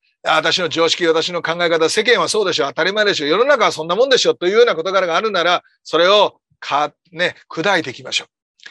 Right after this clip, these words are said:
ぜひですね、神様の御言葉によってこれもですね、えー、コンバインのようにガーッとですね、えー、こう、解きほぐす、そういう御言葉がありますから。えー、このディボーションはまさしくそういうことですよね。私たちの常識とか、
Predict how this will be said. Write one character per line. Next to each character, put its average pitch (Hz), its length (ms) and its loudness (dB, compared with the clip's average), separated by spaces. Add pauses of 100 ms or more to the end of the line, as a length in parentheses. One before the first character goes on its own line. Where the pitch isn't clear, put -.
ぜ 208 160 2
ひ 226 60 0
で 214 80 4
す 190 100 -4
ね、 170 200 0
神 196 160 -4
様 185 180 -4
の 175 60 -8
御 - 20 -10
言 196 160 -2
葉 202 80 2
に 196 40 -4
よ 190 60 -2
っ - 20 -12
て 170 60 -8
こ 175 100 -4
れ 185 60 -2
も 185 120 0
で 165 80 0
す 175 100 -10
ね、 180 220 0 (260)
え 151 140 2
ー、 151 40 2
コ 175 120 0
ン 180 60 -2
バ 180 120 2
イ 175 40 -2
ン - 20 -8
の 165 60 0
よ 160 80 2
う - 20 -2
に 151 80 -6
ガ 180 640 2
ー - 20 -6
ッ - 20 -20
と 170 80 -8
で 160 80 -6
す 170 100 -10
ね、 175 160 -4 (200)
え 156 360 2
ー、 - 40 -20
こ 156 360 2
う、 - 120 -20
解 165 140 -2
き 180 80 -6
ほ 165 120 2
ぐ 175 100 -4
す、 127 180 -8 (140)
そ - 140 -2
う 165 40 2
い 160 60 -6
う 160 40 -6
御 170 80 0
言 165 100 -4
葉 165 60 4
が 147 160 -2 (120)
あ 143 120 0
り 170 80 0
ま 160 80 2
す - 80 -2
か 117 100 -6
ら。 - 100 -20 (540)
え - 40 0
ー、 - 20 -2
こ 220 140 2
の 208 100 2
デ 147 140 -2
ィ 185 40 0
ボ 262 100 2
ー 247 40 0
シ 190 80 -2
ョ - 20 -2
ン 156 40 -6
は 156 40 -10
ま 180 80 -2
さ 240 140 -2
し - 40 -6
く 185 80 -8
そ 185 120 -4
う - 20 -4
い - 0 -
う 180 40 -6
こ 190 80 -6
と 175 80 -8
で 147 80 -10
す - 100 -8
よ 160 60 -6
ね。 240 180 0 (880)
私 170 220 -2
た 151 100 -6
ち 143 60 -10
の 156 80 -4
常 175 160 -2
識 190 160 -4
と 170 140 -6
か、 208 240 2